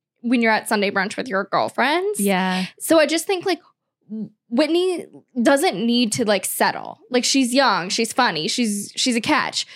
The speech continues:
Speaker 1: She doesn't need to, like, force herself to settle for Mehdi if it's not one hundred percent there. So if it's not, I'm fine with that too. I like them together. They're entertaining.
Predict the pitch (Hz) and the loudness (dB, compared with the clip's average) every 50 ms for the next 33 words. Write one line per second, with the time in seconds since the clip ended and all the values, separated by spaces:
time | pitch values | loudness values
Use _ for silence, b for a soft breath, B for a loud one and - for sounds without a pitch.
0 | B B - 330 330 427 330 233 240 240 247 262 285 254 - 269 254 233 214 202 | B B 0 0 2 2 0 2 2 2 2 2 2 0 0 0 0 0 0 -2
1 | - - - 233 233 233 247 - 269 226 233 - 202 196 - 214 208 - - 233 | -2 0 2 2 2 2 0 0 -2 0 0 0 0 0 -2 -4 -4 0 0 2
2 | 247 233 226 220 233 214 220 254 320 311 262 226 226 226 233 214 - 233 233 220 | 2 2 2 2 0 0 2 2 2 2 2 0 2 2 0 0 0 0 0 2
3 | 208 226 233 262 262 226 220 226 214 247 240 - 214 196 214 - 277 302 302 208 | 2 0 0 -2 -2 -2 -2 -2 -2 -4 -2 -2 -2 -4 -2 -2 0 0 2 2
4 | - - 87 - 247 b b b b b b b b b - 302 285 269 - - | 0 0 -2 -2 -6 b b b b b b b b b 0 2 2 2 2 2
5 | 277 262 302 302 302 - 214 214 202 214 247 311 320 269 226 214 214 254 247 - | 2 2 2 0 0 -2 0 0 2 2 2 2 2 2 2 2 2 0 -2 -4
6 | - - - _ 240 233 233 226 208 - 233 247 254 233 240 - - - - - | -10 -14 -4 _ 2 2 2 2 2 2 2 2 2 0 0 0 0 -2 -2 -2
7 | - - 240 220 170 123 113 233 247 262 254 262 294 - 403 359 339 311 294 220 | 0 2 2 2 2 2 2 2 4 4 4 4 2 2 0 0 0 0 0 0
8 | 202 190 156 127 131 156 190 196 196 214 214 - - - 170 160 - 92 90 95 | 0 0 0 -4 -2 -2 -2 -2 -2 -4 -6 -8 -6 -4 -4 -4 -2 -4 -6 -6
9 | 110 247 | -10 -14